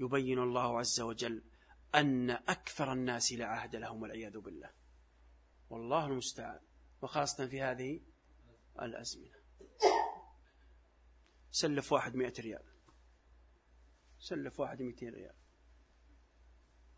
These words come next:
شوف آخر الشهر هو يجيب ولا لا؟ والله المستعان. فهذه الآية تبين أن أكثر الناس لا عهد لهم،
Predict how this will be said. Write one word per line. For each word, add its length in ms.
شوف 260
آخر 180
الشهر 380
هو 120
يجيب 320
ولا 180
لا؟ 120
والله 280
المستعان. 460
فهذه 260
الآية 240
تبين 440
أن 260
أكثر 380
الناس 380
لا 120
عهد 240
لهم، 260